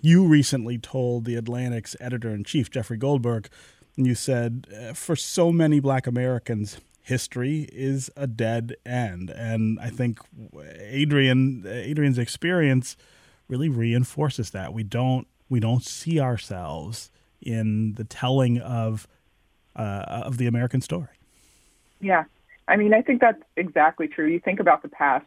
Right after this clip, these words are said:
Speaker 2: as you said, the past decade, fifteen years, um, and how much more you're seeing people of color, Black people on T V in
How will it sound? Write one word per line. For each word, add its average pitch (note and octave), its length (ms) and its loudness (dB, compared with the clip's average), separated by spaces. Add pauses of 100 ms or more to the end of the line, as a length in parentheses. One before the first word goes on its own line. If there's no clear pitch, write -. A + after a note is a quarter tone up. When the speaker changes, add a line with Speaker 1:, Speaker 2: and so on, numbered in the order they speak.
Speaker 2:
as D#3+ 180 2
you G#3 180 0
said, B2 180 2
the C#3+ 60 -6
past C#3 380 2
decade, C3+ 440 0
fifteen D3+ 400 -4
years, C#3+ 360 0 (460)
um, D3 280 6
and E3 100 0
how F3+ 160 4
much E3 280 0
more D#3+ 440 4
you're C#3+ 320 6
seeing D3 200 0
people C#3+ 320 -2
of C#3+ 80 -4
color, C#3 340 4
Black C#3 400 4
people C#3 360 2
on C#3+ 180 4
T C#3 220 2
V D3 340 4
in - 120 -10